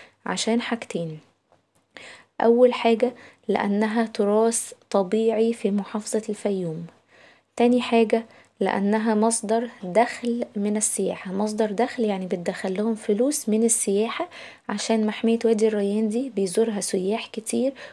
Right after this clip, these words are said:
وبيروح لها رحلات كتير جدًا، فبتدخل لهم فلوس كتير جدًا من السياحة.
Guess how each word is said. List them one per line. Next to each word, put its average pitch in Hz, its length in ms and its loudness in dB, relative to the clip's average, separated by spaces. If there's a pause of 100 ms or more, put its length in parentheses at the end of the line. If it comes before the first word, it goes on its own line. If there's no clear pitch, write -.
(120)
وبيروح 202 420 0
لها 202 200 2
رحلات 196 460 -2
كتير 233 340 0
جدًا، 233 400 2 (320)
فبتدخل 190 600 0
لهم 233 200 4
فلوس 226 360 0
كتير 226 400 0
جدًا 214 420 0 (380)
من 214 120 4
السياحة. - 600 -4